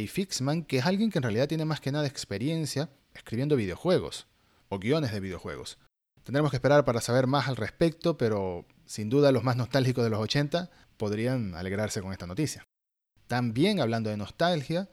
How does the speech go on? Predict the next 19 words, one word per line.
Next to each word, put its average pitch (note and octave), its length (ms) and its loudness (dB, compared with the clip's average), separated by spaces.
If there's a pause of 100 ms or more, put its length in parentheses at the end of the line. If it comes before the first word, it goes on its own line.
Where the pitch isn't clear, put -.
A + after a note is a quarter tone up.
(180)
tenemos C#3 300 2
el C3+ 80 2
regreso B2+ 320 2
de A#2+ 80 4
Animaniacs, A#2 680 0
que A2 220 0
llega C3+ 240 4
en A#2+ 120 0
noviembre. G#2 560 0
La F#2 140 -8
serie B2 280 4
animada, B2+ 440 4
que C3+ 120 0
originalmente G#2+ 520 -4
estuvo A#2+ 220 -2
producida A2+ 420 0
por A#2+ 140 -4
Steven C#3 200 -2
Spielberg, F#3+ 520 0